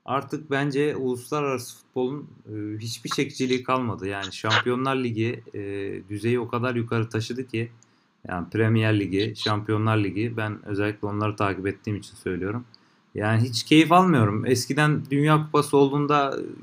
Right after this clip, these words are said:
e, inanılmaz bir heyecan olurdu. Avrupa Kupaları olunca öyle olurdu. Artık bende o da kalmadı. Bilmiyorum sizin için durum aynı mıdır ama yani hiç milli maçlar gelsin istemiyorum. Hemen,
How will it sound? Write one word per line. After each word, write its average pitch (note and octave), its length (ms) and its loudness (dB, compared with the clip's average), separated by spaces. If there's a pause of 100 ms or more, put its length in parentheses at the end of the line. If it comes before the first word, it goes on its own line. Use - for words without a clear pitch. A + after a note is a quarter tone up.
(120)
e, - 320 -10
inanılmaz C#3+ 600 2 (280)
bir C3 220 2
heyecan C3+ 380 8
olurdu. B2 560 4 (360)
Avrupa B2 420 4
Kupaları B2 440 8
olunca B2 320 6
öyle A#2+ 180 8
olurdu. A2+ 440 4
Artık D3+ 320 0 (100)
bende D3+ 240 8
o D#3+ 140 6
da C3+ 100 8
kalmadı. G2 460 2
Bilmiyorum A#2 320 4
sizin A#2 220 2
için A#2 240 2
durum A#2+ 200 4
aynı B2+ 220 4
mıdır G2 220 -2
ama C3+ 320 0 (600)
yani A#2+ 300 4
hiç - 160 -6
milli C3+ 280 4
maçlar C3 380 4
gelsin B2+ 420 6
istemiyorum. B2 600 4
Hemen, A#2+ 360 2